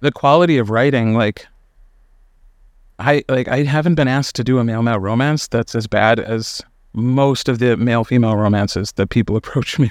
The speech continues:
with. Um, so sorry to, if anybody who's listening to this podcast who knows that I went through their book and I said no, 'cause it might have been, I, it might have been that.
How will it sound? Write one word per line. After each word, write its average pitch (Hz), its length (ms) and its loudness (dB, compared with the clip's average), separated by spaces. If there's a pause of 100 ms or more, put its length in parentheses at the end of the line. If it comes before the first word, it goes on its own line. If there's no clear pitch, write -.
with. - 180 -4 (920)
Um, 113 400 -2 (140)
so 127 220 -2
sorry 160 280 2
to, 165 100 4
if 147 160 -2
anybody 147 360 0
who's 139 140 0
listening 139 260 0
to - 60 2
this 113 80 -4
podcast 123 440 2
who 127 80 -2
knows 120 220 2
that 117 100 -2
I 113 80 2
went - 340 -10
through 135 180 -2
their 123 140 2
book 123 240 -2
and 127 100 2
I 117 60 2
said 113 200 0
no, 110 300 2
'cause 120 220 -4
it 117 120 -4
might 139 160 -2
have 131 200 -2
been, 123 200 -8 (1300)
I, 156 180 2
it 147 100 2
might 143 200 -2
have 156 80 0
been 165 220 2
that. 139 200 2